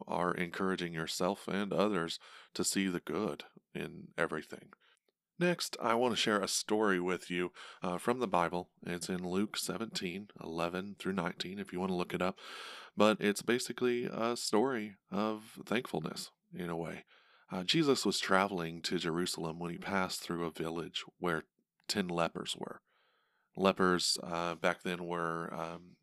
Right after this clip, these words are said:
diseased people, people who had leprosy. Uh, so they were, uh, declared unclean. And because they were unclean from their disease, they stood away from the crowd, but still yelled at Jesus, asking him to have mercy on them.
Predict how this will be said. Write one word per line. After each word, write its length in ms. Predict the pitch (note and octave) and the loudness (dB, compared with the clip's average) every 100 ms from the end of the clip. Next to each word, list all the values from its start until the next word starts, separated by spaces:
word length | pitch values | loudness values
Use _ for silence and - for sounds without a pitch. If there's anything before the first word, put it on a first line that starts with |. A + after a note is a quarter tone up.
| G2 | -2
diseased 460 | G2 F2+ F#2+ F2 | -2 0 -2 -2
people, 320 | G2 F2+ F2+ | -4 0 -2
people 360 | E2 - F2+ F2+ | -2 -8 -8 -6
who 120 | F2+ | -6
had 240 | F2 F2+ E2+ | -4 -4 -2
leprosy. 560 | F2 F#2 - - F#2+ - - - - - | -4 -2 -4 -4 -8 -10 -18 -16 -12 -8
Uh, 240 | D#2+ D#2+ | -6 -6
so 160 | D#2 E2+ | -6 0
they 160 | F2+ D#2+ - | 0 0 -6
were, 600 | - F2 E2 E2 - - - | -2 -2 0 -4 -6 -10 -12
uh, 80 | |
declared 460 | F2 F2+ - F2+ E2+ - | -6 -4 -2 -2 -2 0
unclean. 640 | A2 A#2 - - D#3 D#2+ - - - | 0 0 -4 -4 -4 -4 -10 -16 -6
And 120 | F#2 | -2
because 320 | F#2 - B2 | 2 4 4
they 100 | G#2+ | 4
were 160 | F2 D#2 | 2 0
unclean 600 | D2+ E2+ E2 F2 D#2+ D#2+ - - - | -2 -6 -6 -6 -6 -8 -16 -18 -16
from 260 | - G2 F2+ | 0 0 4
their 180 | E2+ | 2
disease, 500 | D#2 D#2 D#2+ D2+ E2 - - - | 2 -4 -6 -6 -8 -12 -10 -2
they 100 | E2+ | 0
stood 340 | - G2+ F2 - | 4 4 6 2
away 460 | E2+ E2+ F#2+ G2+ | 0 4 4 2
from 220 | F2 F2+ | 0 -6
the 100 | E2 | -6
crowd, 440 | D#2+ E2+ C#2+ D2 - _ _ - | -4 -4 -4 -8 -14 _ _ 2
but 160 | F#2 | 4
still 280 | - A#2 A2+ | 4 4 2
yelled 380 | F#2+ G2+ G#2+ G2+ | 2 4 4 2
at 160 | D#2+ | -2
Jesus, 500 | - E2+ D#2+ C#2+ - - | -4 -6 -6 -8 -10 -2
asking 460 | G2+ A2+ - F2 | 2 2 0 -6
him 200 | D#2+ E2 | -6 -8
to 60 | D#2+ | -6
have 180 | E2 F#2 | -4 -2
mercy 420 | G#2 C#3 - F#2 | 0 0 0 -2
on 200 | E2 D#2 | -2 -6
them. 160 | - | -12